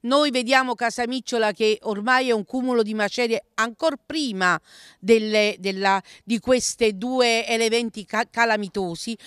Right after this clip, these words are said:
Proprio oggi Amedeo io ho incontrato la Federalberghi, è stato un incontro tristissimo con i miei amici albergatori e tu mi dirai, tu mi dirai perché? Perché queste persone sono persone che oggi,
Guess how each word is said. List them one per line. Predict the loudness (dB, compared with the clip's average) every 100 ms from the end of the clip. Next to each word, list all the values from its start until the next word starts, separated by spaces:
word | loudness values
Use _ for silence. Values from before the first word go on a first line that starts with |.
| -20 -2
Proprio | 0 4 4 4
oggi | 4 2
Amedeo | 0 0 0 0 0 0
io | -2
ho |
incontrato | -2 -2 -2 0 0 0 -2
la | -4
Federalberghi, | -4 -4 -2 -2 -2 -2 -4 -4 -8 -10 -12 -6
è | -4
stato | 2 2 2
un | -2
incontro | -8 -4 -4 -4 -2 -4
tristissimo | -4 -6 -6 -8 -10 -8 -8 -6 -4 -6 -8 -12 -2
con | 0
i | 0
miei | 0 2 2
amici | 0 -2 -2 0
albergatori | -2 0 -2 -2 -4 -2 -4 -4 -6 -10 -12 -20 -6
e | 2 2 2 -4
tu | -6
mi | -2
dirai, | 0 2 2 -2 -4
tu | -4 -2
mi | 0
dirai | 2 2
perché? | 2 -6 -6 -6 -6 -8 -16 -2
Perché | -2 0 -4 -2
queste | -4 0 0
persone | 2 0 0 2 2 0
sono | 0 0 0 -2
persone | -4 -2 0 0
che | 0 2
oggi, | 2 2 0 -2